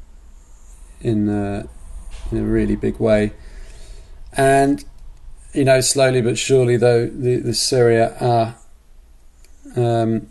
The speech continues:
I mean, they never had anything like the money that Premiership football began to make. The, the Premier League did an amazing job of, of taking the sport worldwide and,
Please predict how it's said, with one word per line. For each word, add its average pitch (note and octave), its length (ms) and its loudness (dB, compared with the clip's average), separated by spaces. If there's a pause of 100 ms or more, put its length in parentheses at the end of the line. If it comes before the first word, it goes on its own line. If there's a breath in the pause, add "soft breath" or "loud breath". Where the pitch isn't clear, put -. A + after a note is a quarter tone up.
(320)
I A#2 60 -2
mean, A2 80 0
they A2+ 100 2
never A2+ 220 2
had A2+ 200 0
anything A2+ 400 0
like A#2 340 0
the G#2+ 120 -8
money G#2 440 -2
that - 240 -10
Premiership A2+ 460 -6
football A2 460 -6 (480 soft breath)
began A2 360 -2
to G#2+ 120 -4
make. G#2+ 360 -2 (640 soft breath)
The, D#3+ 100 0
the E3 120 4
Premier E3+ 280 8
League D3 200 6
did C3 120 2
an B2+ 60 4
amazing B2 380 4
job A#2 260 4
of, G2+ 280 -2
of - 160 -8
taking A2+ 420 0
the G#2 100 0
sport A2+ 380 -2
worldwide A2 680 2
and, G2+ 180 0